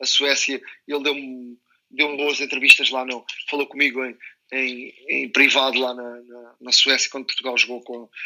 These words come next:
contra a Suécia. Recebeu muito bem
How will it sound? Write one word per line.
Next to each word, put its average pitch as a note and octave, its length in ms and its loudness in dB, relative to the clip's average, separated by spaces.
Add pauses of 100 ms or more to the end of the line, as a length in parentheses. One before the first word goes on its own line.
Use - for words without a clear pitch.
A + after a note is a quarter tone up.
(120)
contra C3+ 280 -2
a - 40 0
Suécia. D3 560 2 (460)
Recebeu C#3 260 0
muito C#3 260 -4
bem C#3+ 320 2